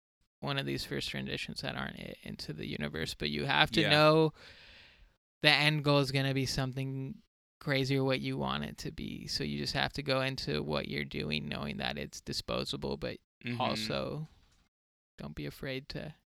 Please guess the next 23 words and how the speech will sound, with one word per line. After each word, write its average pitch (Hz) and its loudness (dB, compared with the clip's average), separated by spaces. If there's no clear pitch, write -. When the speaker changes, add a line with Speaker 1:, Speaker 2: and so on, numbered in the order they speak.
Speaker 1:
run 147 4
with 143 2
it, 143 4
knowing 143 4
that 139 4
the 139 -2
next 135 -2
thing 143 -2
is 143 -6
gonna 139 -6
be - -4
a - -6
better 139 -6
iteration 147 -2
Speaker 2:
Yeah, 135 -4
Speaker 1:
of 78 -10
that. - -12
Speaker 2:
that's, - -4
that's, - -6
like, 85 -12
major 92 -10
wisdom 90 -14
right 87 -18